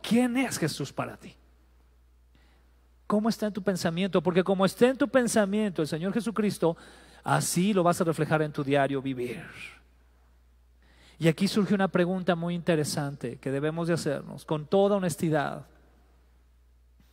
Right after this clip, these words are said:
La pregunta es, ¿amas a los demás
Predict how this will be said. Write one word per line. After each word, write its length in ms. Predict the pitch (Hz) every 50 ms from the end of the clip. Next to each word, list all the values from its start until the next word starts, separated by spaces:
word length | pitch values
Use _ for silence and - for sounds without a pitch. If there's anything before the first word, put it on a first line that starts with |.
| _ _ _ _ _ _ - -
La 100 | - 151
pregunta 460 | 147 165 165 156 180 190 180 208 175
es, 420 | 175 185 175 143 - - - - - - - - _ _ _ _ _ _ _ _ _ _ _ -
¿amas 400 | - 156 170 185 190 202 190 -
a 60 | 214
los 160 | 185 190 180
demás 640 | 147 170 160 160 170 180 190 190 185 - - -